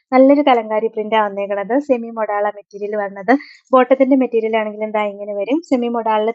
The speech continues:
തന്നെ വരുന്ന നല്ല കട്ടിയുള്ള ഷാൻഡോൺ മെറ്റീരിയൽ, ആ ഒരു ഡിഫറൻസേ ഉള്ളൂ ട്ടോ. നല്ല രസമുള്ള മെറ്റീരിയൽ ആ ബോട്ടത്തിന്റെയും വരുന്നത്. ദുപ്പട്ടയും കണ്ടോ, നല്ല ഭംഗിയാണ് കാണാനായിട്ട്. ദാ ഇങ്ങനെ സോഫ്റ്റ് ആയിട്ട് സെമി മൊഡാളിൽ തന്നെ വന്നതാണ്. രണ്ട് സൈഡിൽ ഇങ്ങനെ ബോർഡർ ഒക്കെ കൊടുത്തിട്ട്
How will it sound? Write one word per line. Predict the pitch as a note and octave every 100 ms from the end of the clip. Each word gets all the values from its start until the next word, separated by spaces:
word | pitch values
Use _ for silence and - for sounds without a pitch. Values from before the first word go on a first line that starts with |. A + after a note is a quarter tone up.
| A3
തന്നെ | G#3+
വരുന്ന | G#3+ G3+ G#3+
നല്ല | A#3 A#3+ C4+ D4 _ _ C4+
കട്ടിയുള്ള | C4 D4+ C4 B3
ഷാൻഡോൺ | C4+ A#3 A#3+
മെറ്റീരിയൽ, | A#3+ A#3 A3+ A3 G#3+
ആ | A3 B3+
ഒരു | C4 C4+ A#3
ഡിഫറൻസേ | A#3 A#3+ B3 C4+
ഉള്ളൂ | A#3 G#3+
ട്ടോ. | A3 G#3 G#3
നല്ല | A3 A#3
രസമുള്ള | B3 - A#3 B3
മെറ്റീരിയൽ | B3+ - A3 A3+ G#3+
ആ |
ബോട്ടത്തിന്റെയും | G#3 G3+ - G#3+ G#3 A3
വരുന്നത്. | G#3 G3+ G3 C#4 - _ _ _ -
ദുപ്പട്ടയും | C4 C#4+ C4 C#4 B3
കണ്ടോ, | G#3 G3 G#3
നല്ല | A3 G#3+ A#3+ C4+
ഭംഗിയാണ് | A3 G#3 G3+ G3
കാണാനായിട്ട്. | G3+ G3+ G3+ G3+ G3+ A3
ദാ | A3
ഇങ്ങനെ | A3 G#3 A#3
സോഫ്റ്റ് | C#4 A#3+ A3 - A#3
ആയിട്ട് | G#3+ G3+ C#4+ - _ _ _
സെമി | C#4+ C4
മൊഡാളിൽ | C4 A#3 A3 A3 A#3
തന്നെ | A#3+ G#3 G#3
വന്നതാണ്. | G3 F#3 G3+ F#3 G3+ B3+
രണ്ട് | A3+ A3+
സൈഡിൽ | C4 A#3 G#3+ A3
ഇങ്ങനെ | G#3+ G#3+ -
ബോർഡർ | G#3 G#3
ഒക്കെ | A#3
കൊടുത്തിട്ട് | - G3+ - F3+ C#4